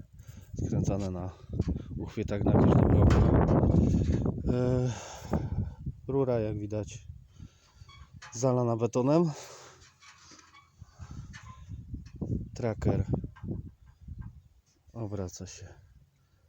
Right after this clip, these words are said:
w jedną stronę, w drugą bez problemu. Oś góra-dół również.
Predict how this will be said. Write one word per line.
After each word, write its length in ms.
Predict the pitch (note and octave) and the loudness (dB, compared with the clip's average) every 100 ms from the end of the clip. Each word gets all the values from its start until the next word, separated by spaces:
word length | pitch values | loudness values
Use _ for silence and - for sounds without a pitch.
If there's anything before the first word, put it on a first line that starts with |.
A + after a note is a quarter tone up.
| - - _ _ _ _ - | -20 -20 _ _ _ _ -12
w 40 | |
jedną 300 | G#2+ G#2 G#2+ | -8 -6 -6
stronę, 540 | - A2 A2+ A2 A2 G2 - _ - - - - - | -8 -6 -4 -2 -4 -6 -16 _ -20 -20 -20 -20 -16
w 20 | |
drugą 360 | - G#2+ G2 F2+ | -10 -8 -6 -8
bez 180 | F2 - | -8 -12
problemu. 680 | - G2+ G#2 A2 G#2+ G#2+ G#2+ _ _ _ - - - _ _ C6+ _ _ _ _ _ _ - - - | -8 -8 -4 -4 -4 -4 -8 _ _ _ -20 -20 -20 _ _ -20 _ _ _ _ _ _ -18 -18 -20
Oś 340 | - G#2+ G2 - | -12 -10 -10 -12
góra-dół 560 | A2 G2+ G2 F#2 G#2 F#2+ F#2 - - - - - - - - C6 - - _ _ - | -10 -6 -6 -4 -6 -6 -12 -10 -8 -8 -8 -10 -10 -20 -18 -16 -18 -20 _ _ -4
również. 840 | D#3 D#3+ D3+ C#3 C#3+ C#3 - - | 2 4 4 2 2 2 0 -8